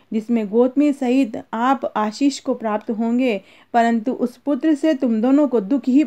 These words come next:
मिलेगा। हे द्विज शार्दुल, तुम धन्य हो, जो तुम्हारी बुद्धि हरि में हुई,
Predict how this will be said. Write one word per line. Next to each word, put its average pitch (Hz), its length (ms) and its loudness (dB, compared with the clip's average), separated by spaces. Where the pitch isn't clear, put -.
मिलेगा। 233 540 -2
हे 285 160 2
द्विज 254 460 2
शार्दुल, 214 600 0
तुम 320 220 6
धन्य 254 280 6
हो, 294 360 4
जो 262 80 2
तुम्हारी 240 480 2
बुद्धि 233 340 0
हरि 254 280 2
में 269 160 6
हुई, 247 340 2